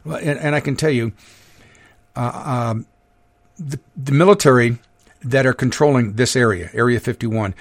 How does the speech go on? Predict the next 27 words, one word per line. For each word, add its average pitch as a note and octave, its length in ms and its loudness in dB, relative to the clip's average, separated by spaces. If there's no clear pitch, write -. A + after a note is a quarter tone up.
they C3+ 80 -4
have F3 160 2
no G3 80 6
sense D3+ 300 0
of G2 100 -2
humor. A#2+ 320 0
They, C3 420 0
um, A2 260 0
they C3 140 2
will C#3+ 160 4
f-, - 240 -4
swat D#3+ 300 4
a B2+ 60 6
fly D3+ 300 2
with A#2 160 -2
a A2 60 -4
bazooka, A2+ 520 0
and A#2+ 180 0
they, D3+ 220 4
you D3 240 0
can D3+ 140 2
disappear D3+ 600 0
if - 140 -8
you're B2+ 80 -2
not B2 160 -2
careful. A#2 420 -4
I C#3+ 520 -2